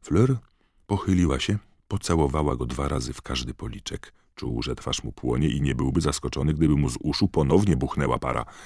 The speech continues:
a potem powiedziała do Rona: „A ty też,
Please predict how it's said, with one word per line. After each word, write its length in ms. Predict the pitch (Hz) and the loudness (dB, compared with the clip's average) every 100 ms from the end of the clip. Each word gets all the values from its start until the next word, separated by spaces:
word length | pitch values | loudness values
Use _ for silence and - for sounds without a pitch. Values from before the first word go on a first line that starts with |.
| - - | -20 -6
a 120 | 127 - | -2 -2
potem 420 | - 98 85 85 | -4 -6 -4 -4
powiedziała 540 | 76 69 62 64 58 | -4 -4 -2 -4 -4
do 140 | 60 60 | -6 -6
Rona: 340 | - 53 - - - - - - _ _ _ _ _ _ _ | -8 -10 -14 -16 -20 -20 -20 -20 _ _ _ _ _ _ _
„A 180 | 101 110 - _ | 0 0 0 _
ty 240 | - 113 113 - | 2 4 2 2
też, 600 | 143 135 113 - - | 6 6 4 -2 -6